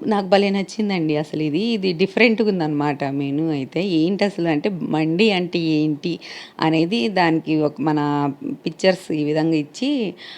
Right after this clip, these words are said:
ఆ, మనకి చూపించారనమాట. అంటే, మండి అంటే ఏంది, అసలు ఎలా తయారవుతుంది, అసలు ఎట్లా, దానికి ఆ పేరు ఏంది అన్నట్లు ఇక్కడ మొత్తం మనకి ఆ బుక్‌లో ఇచ్చారనమాట. మనకి మెనూలో ఒక బుక్ లాంటిది ఇచ్చారు. So, ఇక్కడ ఉందన్నమాట అది.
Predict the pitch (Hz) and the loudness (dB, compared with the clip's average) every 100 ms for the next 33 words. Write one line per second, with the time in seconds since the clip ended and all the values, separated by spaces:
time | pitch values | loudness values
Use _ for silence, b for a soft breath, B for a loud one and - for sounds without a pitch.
0 | B B - - 160 160 156 151 175 165 | B B -8 -2 0 2 0 -2 -2 -2
1 | 156 165 147 139 135 147 143 151 151 196 | -2 0 0 -2 -2 -4 -4 -2 -2 -2
2 | 185 151 151 160 156 156 156 143 147 143 | 0 2 2 2 2 2 0 0 0 0
3 | 143 143 143 147 139 147 139 139 139 143 | -2 -2 0 -2 0 0 0 -2 -2 -4
4 | 135 143 156 151 139 147 151 135 151 147 | -2 -2 0 0 0 -2 -4 -2 -2 0
5 | 143 143 143 143 143 135 - 143 143 143 | 0 0 0 0 0 -2 -2 0 0 2
6 | 143 139 143 139 143 139 - 233 269 180 | 0 0 -2 -2 -2 -4 -2 0 0 -2
7 | 170 147 139 139 170 156 139 135 143 139 | -2 -2 -2 -2 -4 -2 -2 -2 -2 -2
8 | 139 B B B B - 139 139 151 160 | -6 B B B B -6 -4 -4 -4 2
9 | 180 160 147 - 156 151 143 139 131 151 | 4 2 0 0 0 2 0 -2 -2 -2
10 | 196 180 135 135 143 143 139 147 147 139 | 0 0 0 0 0 2 2 2 0 0
11 | 175 285 320 156 143 151 160 156 160 165 | 0 0 0 -2 -6 -4 0 2 2 -2
12 | 147 135 147 135 147 233 - B B B | -4 -4 -2 -2 -2 -4 -8 B B B
13 | B - 165 147 - 156 151 151 156 151 | B 2 4 4 0 0 0 0 0 0
14 | 135 143 131 131 147 220 | 0 -2 -2 -2 -2 -4